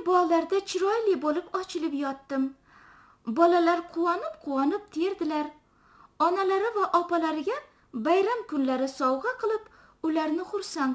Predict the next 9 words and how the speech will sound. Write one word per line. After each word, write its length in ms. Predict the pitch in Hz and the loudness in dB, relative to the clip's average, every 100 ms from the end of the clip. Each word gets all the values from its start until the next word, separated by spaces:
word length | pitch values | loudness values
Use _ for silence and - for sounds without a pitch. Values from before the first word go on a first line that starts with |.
| - | -4
qildilar. 460 | 262 254 277 277 277 _ _ _ _ _ _ _ _ _ _ _ _ _ _ _ _ _ | -10 -8 -10 -10 -12 _ _ _ _ _ _ _ _ _ _ _ _ _ _ _ _ _
"Sen 460 | - - 226 320 370 - - 240 | -12 -6 -2 0 -2 -4 4 4
odamlarning 840 | 233 220 214 214 214 196 285 403 - - | 4 2 4 2 2 2 -2 -4 -8 -4
ko'nglini 460 | 262 233 233 233 226 | 0 2 2 0 -2
xushnud 560 | - - 185 262 415 - - | -12 -12 -4 -2 -2 -6 -6
qilibsan. 560 | 208 202 - 180 160 143 - _ _ _ - 214 | -6 -6 -8 -6 -6 -10 -18 _ _ _ -16 -6
Bu 100 | 247 226 - | -4 -4 -4
juda 460 | - 160 - 254 381 370 233 220 | -10 -10 -6 0 2 2 2 0
yaxshi", 520 | 180 - - - 269 | 0 -4 -12 -4 -2